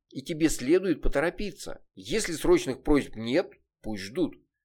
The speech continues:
Так хоть запомнят, что врываться ко мне с утра не лучшая идея». Я с удовольствием приняла ванну, попросила Храна принести из логова дорогие мне иглы и клинок.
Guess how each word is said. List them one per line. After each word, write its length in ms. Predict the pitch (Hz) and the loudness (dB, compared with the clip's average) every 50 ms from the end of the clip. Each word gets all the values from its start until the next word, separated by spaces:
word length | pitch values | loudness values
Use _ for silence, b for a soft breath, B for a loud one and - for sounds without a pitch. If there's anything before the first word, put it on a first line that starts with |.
| _ _ _ | _ _ _
Так 180 | - 170 185 - | 4 6 6 6
хоть 200 | - 147 113 - | 4 0 -2 2
запомнят, 480 | 120 131 127 - 143 175 190 175 147 - | 2 2 4 4 2 2 2 0 -2 -4
что 160 | - - 127 | -6 -6 -6
врываться 800 | 120 107 90 85 82 80 95 113 135 151 175 151 - - - | -6 -6 -8 -10 -12 -8 -2 0 4 6 6 6 6 4 0
ко 100 | - 127 | 0 0
мне 180 | 127 131 120 113 | 0 0 -2 -4
с 120 | - - | -4 -6
утра 260 | 104 - 120 120 127 135 | -6 0 2 2 4 4
не 100 | 131 117 | 2 0
лучшая 420 | 104 104 95 - - 113 120 127 | -2 -4 -6 -6 -4 -4 -4 -4
идея». 400 | 135 123 123 107 87 69 - - _ _ _ _ _ _ | -4 -4 -2 -2 -2 -2 -6 -10 _ _ _ _ _ _
Я 280 | - 110 131 220 233 220 | -18 -2 2 2 2 2
с 100 | - 165 | 0 2
удовольствием 640 | 139 131 123 120 117 110 92 - - 98 92 87 | 4 4 6 6 4 2 0 -2 -8 -10 -8 -6
приняла 380 | - 101 104 107 113 113 117 123 | -6 -4 -4 0 2 2 4 4
ванну, 340 | 139 196 208 214 202 196 180 | 4 4 4 4 2 -2 -2
попросила 580 | - - - - - 170 - - 196 156 120 | -2 -2 2 2 2 2 2 0 0 0 0
Храна 380 | 107 - - 127 123 113 98 92 | 0 2 4 4 4 4 2 0
принести 460 | - - 110 123 127 120 - - 131 117 | -2 -4 -4 -4 -6 -8 -8 -8 -8 -6
из 140 | 107 95 | -6 -6
логова 420 | 107 123 147 151 143 139 131 123 113 | 0 2 2 2 4 4 2 2 4
дорогие 460 | 117 117 120 127 131 127 123 113 101 | 4 4 4 4 2 0 -4 -4 -4
мне 280 | 92 101 110 113 104 87 | -4 -4 -4 -4 -4 -4
иглы 500 | - - - 143 127 101 104 98 92 87 | -6 -8 -8 -10 -8 -8 -6 -6 -6 -6
и 200 | - - 110 90 | -8 -10 -12 -10
клинок. 560 | - 98 92 92 98 117 156 202 202 - | -10 -10 -8 -4 2 4 4 4 2 -2